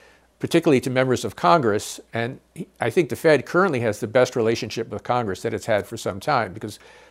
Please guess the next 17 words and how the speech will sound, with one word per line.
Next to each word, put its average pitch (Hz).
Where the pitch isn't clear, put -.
both 135
I 131
and 117
Janet 117
Yellen, 127
when 113
we 120
went 113
to 113
testimony, 110
would 101
have 104
a 104
lot 107
of 107
hostile 123
questions. 113